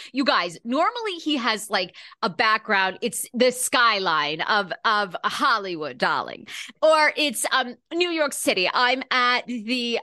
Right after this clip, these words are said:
um, Ritz-Carlton, um, residence, and I have a background of a pink piece of artwork. Today, y'all, he is at a guy's house.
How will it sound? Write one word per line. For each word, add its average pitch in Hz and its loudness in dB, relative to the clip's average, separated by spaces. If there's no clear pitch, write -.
um, 220 -2
Ritz-Carlton, 254 0
um, 208 0
residence, 190 -2
and 220 0
I 214 4
have 214 0
a 208 -2
background 214 0
of 190 -4
a 208 0
pink - -6
piece 254 -2
of - -4
artwork. 180 -2
Today, 285 2
y'all, 233 2
he - 0
is 466 0
at 247 4
a 233 0
guy's 202 2
house. 175 -2